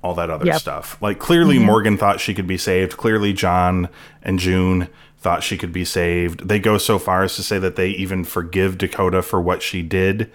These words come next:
Speaker 1: that
Speaker 2: Yeah.
Speaker 1: people can be better than they are at their worst. And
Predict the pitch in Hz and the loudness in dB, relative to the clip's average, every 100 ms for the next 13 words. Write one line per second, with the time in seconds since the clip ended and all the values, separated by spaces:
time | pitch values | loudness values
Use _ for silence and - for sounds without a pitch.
0 | - - - _ 92 87 87 - 190 185 | -18 -20 -20 _ 2 2 2 0 2 4
1 | 180 170 170 180 - 127 113 110 117 104 | 4 4 2 0 0 2 2 2 2 2
2 | 95 98 101 98 98 95 90 87 92 90 | 2 2 2 2 2 2 2 2 2 2
3 | 85 82 82 104 131 - - _ - - | -2 -2 2 2 2 -4 -10 _ -20 -20
4 | - _ 101 101 98 95 95 92 90 90 | -20 _ -2 0 0 0 0 0 -2 -4
5 | 85 85 82 80 | -6 -8 -10 -14